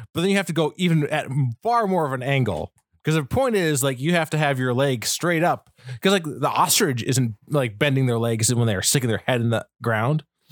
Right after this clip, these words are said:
which is definitely a thing ostriches actually do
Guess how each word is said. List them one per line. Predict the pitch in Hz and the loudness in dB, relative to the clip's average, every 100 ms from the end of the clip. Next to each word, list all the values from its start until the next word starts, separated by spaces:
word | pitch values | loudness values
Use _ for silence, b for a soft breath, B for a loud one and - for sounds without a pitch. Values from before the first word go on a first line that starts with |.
| - | 0
which | 180 175 - 117 | 2 2 -2 -4
is | 165 165 120 | -2 0 0
definitely | - 220 220 185 | 0 0 2 0
a | |
thing | 190 139 | 0 0
ostriches | 165 165 143 120 - | 0 0 0 -2 -2
actually | 202 233 - 160 127 | 0 0 0 -2 0
do | 113 113 | 0 -2